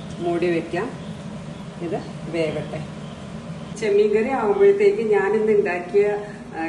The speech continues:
കറികളൊക്കെ നിങ്ങൾക്ക് കാണിച്ചു തരാം. ആ, ഞാനിന്ന് കപ്പ ഉലത്തി, കണ്ടോ, വൈകിട്ട് കപ്പ ഉലത്തിയിട്ടുണ്ട്. പിന്നെ ക്യാബേജ് തോരൻ, പിന്നെ ഒരു തട്ടിക്കൂട്ട് അവിയല്, പിന്നെ, ആ, കൊഴുവ,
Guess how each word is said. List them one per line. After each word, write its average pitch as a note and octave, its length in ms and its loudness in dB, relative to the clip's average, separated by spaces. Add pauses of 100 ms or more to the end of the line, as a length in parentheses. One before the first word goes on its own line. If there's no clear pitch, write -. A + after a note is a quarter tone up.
(120)
കറികളൊക്കെ G3 480 0
നിങ്ങൾക്ക് F#3+ 260 0
കാണിച്ചു F3+ 400 -2
തരാം. F#3+ 280 -2 (520)
ആ, D#3+ 300 -6 (140)
ഞാനിന്ന് G3+ 460 4
കപ്പ G#3 360 -6 (120)
ഉലത്തി, G3 500 0 (680)
കണ്ടോ, D3+ 180 -4
വൈകിട്ട് E3 680 -2
കപ്പ F3+ 280 -6
ഉലത്തിയിട്ടുണ്ട്. E3+ 800 -2 (380)
പിന്നെ F3 200 0 (120)
ക്യാബേജ് F3+ 600 0
തോരൻ, E3+ 380 0 (920)
പിന്നെ F4+ 260 2 (400)
ഒരു G3 140 0
തട്ടിക്കൂട്ട് A3+ 600 2
അവിയല്, F3 460 2 (1040)
പിന്നെ, G3 600 4
ആ, F3 300 0
കൊഴുവ, A3+ 600 4